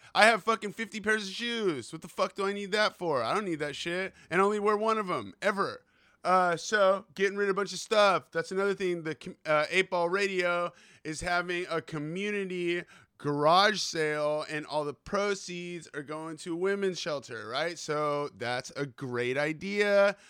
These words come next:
I'm gonna do that. Get rid of all this fucking stuff, right? I don't fucking need it. Uh, okay, well, that felt good to get off my chest. That was a bunch of emotional stuff, right? Um, anyways, so, couple cool things about this show.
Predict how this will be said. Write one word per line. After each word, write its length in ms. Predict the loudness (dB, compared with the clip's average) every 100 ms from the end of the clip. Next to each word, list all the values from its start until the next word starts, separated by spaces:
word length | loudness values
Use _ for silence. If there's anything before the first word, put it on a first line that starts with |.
| -18
I'm 120 | -12 -8
gonna 120 | -6
do 340 | -8 -8 -6
that. 500 | -2 2 4 4 0 -8 _ _ _
Get 140 | -10
rid 100 | -6
of 60 | -2
all 80 | -2
this 120 | -4
fucking 520 | -10 -2 -2 -2 -8
stuff, 960 | -10 -8 0 2 4 4 4 0 -6 -8
right? 220 | -4 -2
I 40 |
don't 180 | -4 -8
fucking 320 | -8 -8 -8
need 200 | -6 -4
it. 220 | -4 -4 -12 _ _ _ _ _ _ _ _ 2
Uh, 380 | 6 8 6 0 -6 -6
okay, 320 | 4 4 2
well, 140 | -4 0
that 200 | 0 0
felt 200 | -4 -4
good 100 | -6
to 80 | -4
get 120 | 0
off 140 | 0
my 120 | -2 -8
chest. 500 | -4 -4 -4 -6 -8
That 100 | -8
was 120 | -8
a 40 |
bunch 180 | -10 -10
of 100 | -8
emotional 400 | -6 -8 -8 -10
stuff, 640 | -6 0 2 2 2 -2
right? 300 | -6 -4 -4 -8 _ -8
Um, 440 | -6 -6 -8 -12 _ 0
anyways, 480 | 2 2 2 -2 -10 _
so, 360 | 6 8 8 2 _ 0
couple 260 | 2 2
cool 160 | 0 0
things 320 | 0 -4 -2
about 220 | 0 0
this 160 | -2 -4
show. 480 | -2 0 0 -2